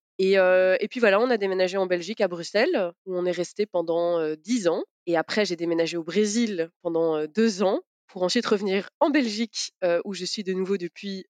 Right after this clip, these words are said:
du coup, à nouveau dix ans. Donc voilà, un parcours, euh, assez mouvementé. Et donc, euh, je dirais que d'un point de vue externe, j'avais une enfance assez, euh, classique. Je ne manquais de rien, euh, financièrement, tout se passait très bien.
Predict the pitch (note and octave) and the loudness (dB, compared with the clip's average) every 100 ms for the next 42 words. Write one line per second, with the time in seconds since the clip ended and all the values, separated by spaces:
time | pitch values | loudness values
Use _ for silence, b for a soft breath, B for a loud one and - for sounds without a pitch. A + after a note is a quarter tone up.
0 | _ _ D#3 - - F3+ C#4+ C4 A#3 F3 | _ _ -16 -8 -2 0 0 0 -2 -4
1 | D#3+ D#3 D#3+ D#3+ D#3+ D#3 D3 - E3 - | -4 -4 -4 -2 -2 -2 -10 -12 -14 -6
2 | G3+ E3 D3 C#3+ D3 D#3+ - F#3+ A3+ G#3 | -2 0 0 0 -2 -4 -10 -6 -2 0
3 | A#3+ A3+ F3 - G#3 F#4 _ - G#3 A#3+ | 2 2 0 0 -4 -4 _ -2 0 2
4 | D4 - A#3 G#3+ F#3 A3 C4+ - A#3 A#3+ | 0 2 2 2 0 0 0 0 0 2
5 | B3 B3+ - _ _ - G#3 A#3+ A#3 G#3+ | 2 0 -6 _ _ -2 0 2 0 0
6 | A#3 B3 - - C4 C4+ A#3+ G3 G3 G3 | 0 0 -2 0 2 2 0 -2 0 0
7 | F#3+ F3+ F3+ G3 - A3 G#3+ - F#3+ - | -2 -6 -2 -4 -2 -4 -4 -4 -4 -4
8 | - G#3+ G#3 F3+ F3 F3 A#3 G#3+ - A#3+ | -4 0 2 4 2 0 -2 -2 -6 -14
9 | - - _ _ _ - F#3 F#3 F#3 F#3+ | -14 -14 _ _ _ -6 -2 0 0 0
10 | F3 F3+ G3+ G#3 G#3 G#3 G#3 G#3 E3+ - | -2 0 0 2 2 0 -2 -2 -2 -4
11 | G3 F3+ - F#3 F#3 F#3 - E3+ E3+ - | -4 -4 -2 -4 -4 -6 -8 -6 -6 -6
12 | F3 E3 F3+ G3 G3 G3 | -6 -2 0 2 0 -2